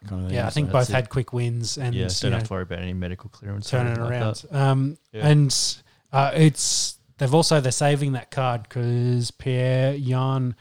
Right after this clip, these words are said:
Speaker 2: who's the f-, bantamweight champion at the moment, uh, the other Cejudo belt. Um,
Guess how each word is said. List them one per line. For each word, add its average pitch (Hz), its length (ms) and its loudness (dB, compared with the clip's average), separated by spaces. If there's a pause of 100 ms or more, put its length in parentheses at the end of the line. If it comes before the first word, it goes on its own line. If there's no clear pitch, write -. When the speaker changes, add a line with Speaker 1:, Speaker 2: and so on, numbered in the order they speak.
(260)
Speaker 2:
who's 120 360 0
the 123 960 0
f-, - 220 -14 (1000)
bantamweight 135 500 -2
champion 123 360 -6
at 147 60 -6
the 120 80 -10
moment, 165 260 -2 (440)
uh, 127 140 -2
the 123 180 -6
other 139 220 -2
Cejudo 113 520 -4
belt. 147 260 -2 (640)
Um, 123 640 -4